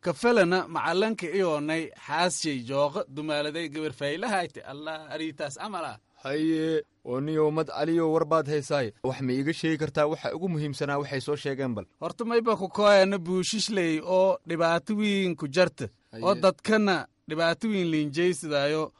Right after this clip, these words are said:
Speaker 2: Haye.
Speaker 1: Lanki kubaha korona, isku kubaha u sii ciyaalshi.
Speaker 2: Haye.
Speaker 1: Oo maalin walba dadka agalqaad leh hayin.
Speaker 2: Haye.
Speaker 1: Tan kala may baaha, may ba sheegeena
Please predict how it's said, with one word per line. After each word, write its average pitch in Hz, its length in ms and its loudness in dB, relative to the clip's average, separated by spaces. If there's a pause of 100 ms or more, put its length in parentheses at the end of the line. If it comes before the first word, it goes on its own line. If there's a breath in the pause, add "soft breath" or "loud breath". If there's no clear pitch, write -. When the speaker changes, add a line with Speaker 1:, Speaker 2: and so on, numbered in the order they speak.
(120)
Speaker 2:
Haye. 107 300 -12
Speaker 1:
Lanki 165 360 -2
kubaha 180 420 -2
korona, 180 500 4 (100)
isku 147 220 -12
kubaha 165 400 -2
u 160 120 -4
sii 175 360 -4
ciyaalshi. 160 540 -2 (200)
Speaker 2:
Haye. 113 380 -8 (100)
Speaker 1:
Oo - 100 -2
maalin 226 400 4
walba 311 300 6
dadka 226 300 -2
agalqaad 208 460 2
leh 202 180 0
hayin. 165 340 -2 (220)
Speaker 2:
Haye. 123 280 -8 (220)
Speaker 1:
Tan 220 220 -4
kala 262 380 4
may 247 220 4
baaha, 233 520 4
may 226 240 2
ba 220 140 4
sheegeena 196 880 4